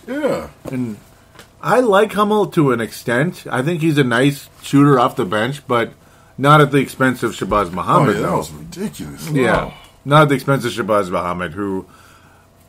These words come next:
Speaker 2: you know, obviously, he's a huge topic coming in again. Flip Saunders is the coach this time, and that, that's exciting for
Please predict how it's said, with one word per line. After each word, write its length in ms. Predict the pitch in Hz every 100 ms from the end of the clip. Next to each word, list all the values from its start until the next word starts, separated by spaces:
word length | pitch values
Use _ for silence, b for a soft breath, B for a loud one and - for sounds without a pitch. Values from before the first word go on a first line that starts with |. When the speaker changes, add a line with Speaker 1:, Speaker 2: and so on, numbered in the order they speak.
| 226 220 202 185 -
Speaker 2:
you 140 | 123
know, 160 | 104 92
obviously, 600 | 92 104 104 - 98 90
he's 240 | 95 104
a 60 | 98
huge 480 | 92 104 98 87 -
topic 380 | 98 98 113
coming 260 | - 107 104
in 120 | 104
again. 840 | 101 90 110 143 151 139 107 - 113
Flip 240 | - 127 -
Saunders 400 | 123 120 120 107
is 100 | 98
the 100 | 101
coach 300 | 120 120 -
this 180 | 131
time, 300 | - 127 127
and 200 | 107 98
that, 280 | 113 113 113
that's 220 | 110 120
exciting 600 | 113 92 - 113 120 131
for 500 | 123 113 113 110 107